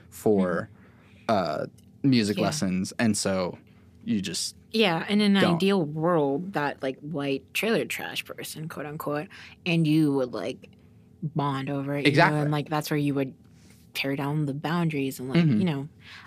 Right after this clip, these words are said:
Speaker 2: um, like, in an ideal world, but
Speaker 1: <laughs>
Speaker 2: there's that, there's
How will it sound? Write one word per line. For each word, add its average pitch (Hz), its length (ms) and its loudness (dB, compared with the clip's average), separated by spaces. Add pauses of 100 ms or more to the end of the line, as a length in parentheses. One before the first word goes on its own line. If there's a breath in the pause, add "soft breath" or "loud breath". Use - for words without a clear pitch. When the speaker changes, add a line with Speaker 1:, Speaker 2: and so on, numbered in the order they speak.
(120)
Speaker 2:
um, 147 300 -4 (480)
like, 156 180 -6
in 143 120 -4
an 147 120 -2
ideal 151 320 0
world, 165 420 2
but 139 280 -2 (240)
Speaker 1:
<laughs> - 240 -20
Speaker 2:
there's 147 1080 2
that, 156 280 2 (260)
there's 196 360 0